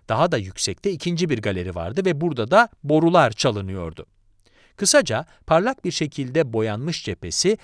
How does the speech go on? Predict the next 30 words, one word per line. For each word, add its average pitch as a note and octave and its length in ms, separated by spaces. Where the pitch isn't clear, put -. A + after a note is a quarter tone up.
afişleri F3 600
ve C3 140
müziğiyle C3 640
bu F3+ 80
kilise D#3+ 480
canlı D3+ 380
bir G2 100
yerdi. E2 460
Tipik G3 380
İngiliz B2+ 500
havası. D#2 460
Şu - 160
anda B2+ 280
yağmur C3 440
yağmaya F2+ 440
başladı. F2+ 500
O C#3+ 120
yüzden A#2+ 480
içeri A#2 300
girelim. F2 360
Artan A#3 380
şiddetli D#3 500
yağmurlardan B2 760
dolayı G2+ 280
katedrale B2 520
girdik G#2 440
ve B2+ 180
nef - 280
bölümüne G#2+ 340
yürüdük. F2+ 460